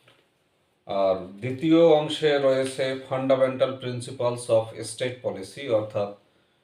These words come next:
আহ, রাষ্ট্র পরিচালনার মূলনীতি। এটা এখানে আঠারো, আট থেকে পঁচিশ পর্যন্ত লেখা আছে। তৃতীয় অধ্যায়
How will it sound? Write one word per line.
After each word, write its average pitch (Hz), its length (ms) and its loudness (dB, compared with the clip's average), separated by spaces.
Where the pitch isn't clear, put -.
আহ, 95 300 -4
রাষ্ট্র 147 580 2
পরিচালনার 120 580 -2
মূলনীতি। 131 600 -6
এটা 113 600 0
এখানে 110 440 -4
আঠারো, 113 500 -2
আট - 340 -4
থেকে 110 420 -4
পঁচিশ 123 360 -8
পর্যন্ত 110 500 -4
লেখা 104 440 -2
আছে। - 300 -6
তৃতীয় 170 380 4
অধ্যায় 113 520 4